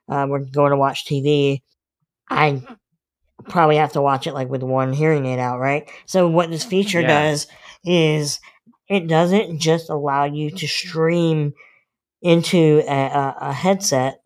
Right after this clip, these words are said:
Speaker 1: or, you know, Bluetooth headset, set of AirPods or whatever. It allows you to do that as well as continue to play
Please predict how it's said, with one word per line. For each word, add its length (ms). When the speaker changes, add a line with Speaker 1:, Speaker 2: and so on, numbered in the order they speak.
Speaker 1:
or, 240
you 160
know, 140
Bluetooth 460
headset, 440
set 160
of 60
AirPods 540
or 60
whatever. 440
It 200
allows 440
you 120
to 100
do 300
that 280
as 340
well 540
as 680
continue 1000
to 120
play 640